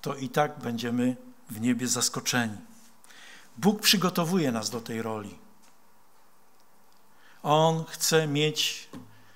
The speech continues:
dzieci, które są przygotowane do tej roli. I nie wiem, ile, jaki wpływ będzie miało to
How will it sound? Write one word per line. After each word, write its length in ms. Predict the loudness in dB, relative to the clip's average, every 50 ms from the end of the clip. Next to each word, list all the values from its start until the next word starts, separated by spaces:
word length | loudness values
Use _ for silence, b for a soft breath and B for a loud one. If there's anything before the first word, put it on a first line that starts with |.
| b b -4
dzieci, 500 | -2 0 2 2 2 2 0 0 -2 -4
które 360 | -6 -6 -4 -4 -2 -2 -2
są 300 | -2 -2 -2 0 -2 -2
przygotowane 840 | -2 -2 -2 0 0 0 -4 -6 -6 -4 0 0 0 2 0 -2 -4
do 120 | -6 -10
tej 220 | -12 -10 -8 -8 -8
roli. 320 | -8 -8 -12 -12 -14 -16 -20 -20 B B B B B B B B -2
I 80 | 2
nie 140 | 2 2 4
wiem, 400 | 4 2 2 2 2 0 -2 -4 -12 -20 -20 -20 -20 -20 -20 -20 -20 -14 -6 -2
ile, 280 | 0 2 4 2 2 2
jaki 340 | 4 4 4 4 4 -2 -8 -8 -10 -12
wpływ 600 | -10 -10 -10 -8 -2 2 4 6 6 4 2 -4
będzie 320 | -6 -4 -2 -2 0 -2 0
miało 300 | 4 4 4 4 4 0
to 480 | -2 2 4 6 6 6 4 2 B